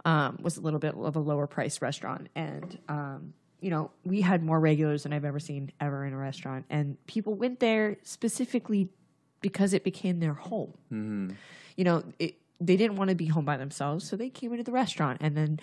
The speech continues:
Speaker 1: everyone in the restaurant knew them, and they, and they got their, you have to create that. And I feel
Speaker 2: Mm-hmm.
Speaker 1: like this whole, one, it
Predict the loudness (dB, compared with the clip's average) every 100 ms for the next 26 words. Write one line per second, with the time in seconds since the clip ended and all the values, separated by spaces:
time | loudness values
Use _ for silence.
0 | -8 -4 0 2 2 2 2 2 0 -4
1 | -2 -4 -4 -6 -4 -2 0 0 -2 -2
2 | -2 0 0 -2 0 0 0 -4 _ -10
3 | 0 2 4 2 0 0 -4 0 4 4
4 | 4 2 -4 -4 -2 0 2 2 0 2
5 | 4 4 0 -8 -20 -20 -6 0 0 0
6 | 6 10 12 12 12 8 0 -20 -20 _
7 | _ _ _ _ _ _ _ _ _ _
8 | -2 4 6 4 0